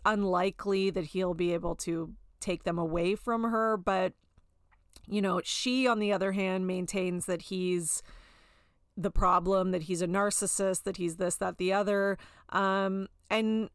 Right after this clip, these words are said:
we did see, now this was interesting because Father's Day just passed on Sunday, and Kim's daughters, like, these are her oldest daughters that are not even Kroy's biological children. They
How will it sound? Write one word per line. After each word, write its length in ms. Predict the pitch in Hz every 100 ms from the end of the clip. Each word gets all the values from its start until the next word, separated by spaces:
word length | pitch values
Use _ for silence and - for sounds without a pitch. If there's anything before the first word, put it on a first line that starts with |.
| _ _ _ -
we 240 | 202 226
did 460 | 175 214 277 466 440
see, 320 | - 240 220
now 160 | 208 208
this 200 | 233 -
was 140 | 262 190
interesting 560 | 180 220 196 214 214
because 320 | 196 - 170
Father's 680 | - - 170 175 190 190 185
Day 220 | 190 185
just 240 | 190 185 -
passed 320 | 190 190 -
on 160 | 180
Sunday, 760 | 170 - 180 180 196 196 220 262 - - - - -
and 460 | 202 196 196 196
Kim's 500 | - 240 294 320 285
daughters, 1040 | 180 196 180 208 202 - - - - - - _ -
like, 220 | 196 175
these 180 | 220 220
are 80 | 311
her 220 | 285 196 -
oldest 540 | 180 175 180 196 -
daughters 460 | 202 180 185 190 185
that 120 | 190
are 80 | 170
not 320 | 180 175 175 -
even 320 | 180 170 170
Kroy's 580 | - 185 175 175 175 160
biological 720 | 175 170 165 170 165 170 175
children. 640 | - 175 175 175 202 233 240 - - -
They 220 | 220